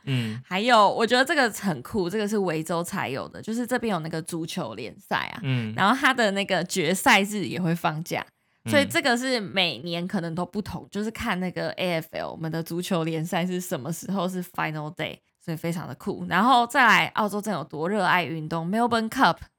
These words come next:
Speaker 2: 也放假。
Speaker 1: Melbourne Cup 呢，是赛马哦。
Speaker 2: 对，所以是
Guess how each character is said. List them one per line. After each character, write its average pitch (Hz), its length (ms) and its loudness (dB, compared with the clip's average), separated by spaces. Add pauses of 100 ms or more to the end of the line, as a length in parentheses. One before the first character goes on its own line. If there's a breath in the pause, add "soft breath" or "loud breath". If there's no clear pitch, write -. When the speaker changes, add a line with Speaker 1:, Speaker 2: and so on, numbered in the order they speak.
Speaker 2:
也 160 180 -8
放 170 220 -2
假。 175 320 -4 (220)
Speaker 1:
Melbourne 135 420 -4
Cup 135 380 0
呢， 104 220 -4
是 113 160 -8
赛 113 220 2
马 95 220 -8
哦。 - 240 -12 (260)
Speaker 2:
对， - 180 -6
所 226 140 0
以 240 260 6
是 269 240 -2